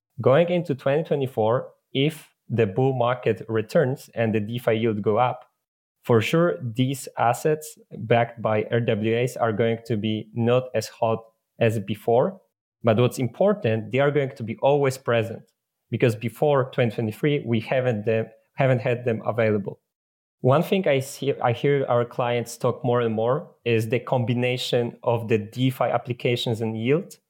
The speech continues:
and the real-world asset and TradFi exposure. So one application I envision that is going to emerge in twenty twenty-four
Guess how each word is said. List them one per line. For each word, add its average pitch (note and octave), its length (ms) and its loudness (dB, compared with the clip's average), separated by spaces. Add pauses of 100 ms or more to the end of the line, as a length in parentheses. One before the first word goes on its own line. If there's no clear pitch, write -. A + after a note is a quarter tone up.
(260)
and A#2+ 220 4
the A#2+ 100 4
real-world B2 540 0
asset A#2+ 400 -2
and G#2+ 140 0
TradFi A2+ 680 -2
exposure. G#2+ 640 0 (640)
So B2 400 2
one D3+ 400 0
application C3 680 -2
I A#2+ 140 2
envision A#2+ 540 -2
that A#2+ 100 2
is A2 140 -2
going A#2+ 320 -2
to B2+ 80 0
emerge A2+ 420 2
in B2 100 -4
twenty A#2+ 320 -2
twenty-four B2+ 600 0